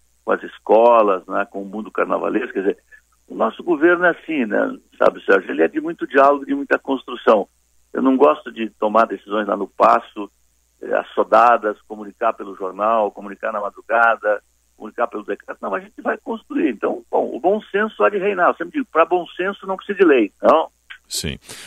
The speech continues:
Speaker 2: O senhor já antecipou aí que a cidade não vai parar, não vai fechar, é um compromisso seu da campanha, todo mundo recorda isso. Agora, ah, n-, em qualquer gestão sempre se, se trabalha com cenários, né, prefeito? Existe
Speaker 1: Sim.
Speaker 2: algum cenário muito negativo que a prefeitura considera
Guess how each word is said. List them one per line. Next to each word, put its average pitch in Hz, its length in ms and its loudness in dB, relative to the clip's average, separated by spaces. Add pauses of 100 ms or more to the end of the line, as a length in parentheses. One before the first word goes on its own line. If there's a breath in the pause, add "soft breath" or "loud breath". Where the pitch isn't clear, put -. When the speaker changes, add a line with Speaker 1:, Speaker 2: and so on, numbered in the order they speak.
Speaker 2:
O 104 120 -8
senhor 135 160 0
já 123 320 0
antecipou 101 720 -4
aí 98 240 -4
que 127 220 -4
a 87 100 0
cidade 95 460 -6
não 107 160 -10
vai 85 160 -4
parar, 107 360 0
não 87 160 -6
vai 80 160 -4
fechar, 98 540 -2
é 90 40 -2
um 87 120 -6
compromisso 85 520 -8
seu 80 220 -10
da 76 140 -12
campanha, 104 640 -6
todo 80 240 -10
mundo 82 240 -10
recorda 82 480 -8
isso. 104 300 -6 (400 loud breath)
Agora, 104 500 0
ah, 95 300 0
n-, 107 320 -10
em - 20 -10
qualquer 123 380 -2
gestão 117 480 -4
sempre 123 280 -4
se, 113 120 -12
se - 160 -12
trabalha 110 400 0
com 127 160 -10
cenários, 110 680 -4
né, 87 140 -8
prefeito? 73 540 -12
Existe 120 420 0
Speaker 1:
Sim. 175 60 -4
Speaker 2:
algum 139 320 -4
cenário 120 560 -2
muito 143 480 -4
negativo 101 580 -6
que 92 80 -12
a 87 60 -8
prefeitura 90 520 -8
considera 92 680 -6